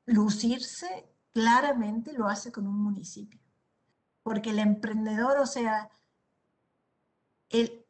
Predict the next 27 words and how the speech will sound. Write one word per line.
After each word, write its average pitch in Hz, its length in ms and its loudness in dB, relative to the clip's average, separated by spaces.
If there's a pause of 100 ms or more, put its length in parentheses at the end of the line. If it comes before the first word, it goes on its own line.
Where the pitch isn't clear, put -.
(180)
el 247 100 2
municipio 247 460 0
es 339 120 -2
servicio 233 720 -2
en 262 220 -6
todo. 302 460 -6 (140)
O 240 100 -6
sea, 277 140 -6
es - 200 -12
servicio, 240 760 -4
servicio, 269 640 -4
servicio. 262 680 -6
Te 254 100 -8
tengo 277 260 -4
que 277 100 -10
prestar 269 300 -12
servicio, 254 540 -2
te 247 100 -4
tengo 262 200 -2
que 277 60 -8
prestar 269 220 -8
servicio. 269 460 -6 (420)
Entonces 285 360 -4
vos 294 160 2
me 320 100 -2
podés 269 300 0
calificar, 262 800 2